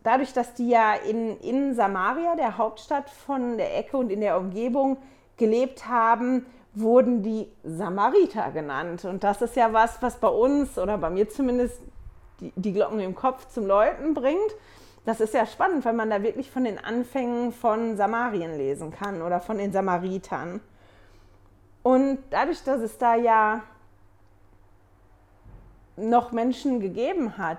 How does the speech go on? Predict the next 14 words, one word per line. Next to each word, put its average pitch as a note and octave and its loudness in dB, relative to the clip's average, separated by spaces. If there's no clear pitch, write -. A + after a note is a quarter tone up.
die, G3 -4
ähm, F3 0
ja, F#3 2
von, G3 -4
von G3+ -4
den E3+ -6
Israeliten F3+ -2
abgestammt F#3 -6
haben E3 -2
und F#3 -6
der F#3 0
Priester A#3 -4
da G#3+ 2
ja G3+ 4